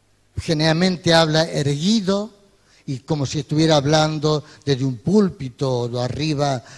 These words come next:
de un, de un atrio. La sordera interlocutoria acompaña siempre la diarrea mental. Cuando el broncémico habla y habla y habla, sus oídos no escuchan nada.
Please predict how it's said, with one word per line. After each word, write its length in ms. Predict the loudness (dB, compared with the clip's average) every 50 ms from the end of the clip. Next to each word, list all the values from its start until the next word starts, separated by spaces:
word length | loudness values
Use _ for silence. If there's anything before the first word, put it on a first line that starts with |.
| -20 -16 -8
de 160 | -6 -4 -2
un, 500 | -2 -4 -4 -6 -8 -10 -10 -10 -10 -8
de 100 | -4 -4
un 160 | -4 -4 -4
atrio. 540 | -4 -6 -6 -8 -10 -14 -14 -12 -14 -14 -16 -20 _ _ _ -20 -20 -20 -20 -20 _ _ _ _ _ -20 _ -20 -20 -20 -20 -20 -20 _ _ _ 0
La 160 | 2 2 4
sordera 460 | 4 4 2 4 4 6 6 6 6
interlocutoria 880 | 2 0 0 0 0 2 0 0 -2 -4 -6 0 4 6 6 6 6 4
acompaña 480 | 2 0 -4 -2 -2 -2 0 0 -2
siempre 340 | -2 -2 -2 -2 -2 -2 -2
la 180 | -2 -2 -2 -2
diarrea 460 | -4 -4 -4 -4 -4 -4 -4 -4 -4
mental. 460 | -4 -6 -8 -10 -12 -14 -16 -16 -18 -20 _ _ _ _ _ _ _ _ _ _ _ _ _ _ _ _ _ _ _ _ _ _ _ _ 0
Cuando 320 | 4 4 4 6 4 4
el 40 | 4
broncémico 800 | 4 2 2 2 4 4 4 4 4 2 -2 0 2 6 6
habla 460 | 8 8 8 6 4 2 0 0 0 0
y 160 | 0 2 4
habla 440 | 4 6 4 4 2 2 0 0 0
y 140 | 0 0
habla, 580 | 2 2 4 2 2 0 -2 -2 -2 -4 -6 -8 -14 _ _ _ _ _ _ _ -12
sus 320 | -8 -2 -2 0 0 0 0
oídos 440 | 0 0 0 0 0 -2 -2 -4
no 120 | -4 -4 -6
escuchan 480 | -6 -6 -8 -8 -6 -6 -8 -8 -8
nada. 400 | -10 -12 -14 -14 -16 -18 -20 -20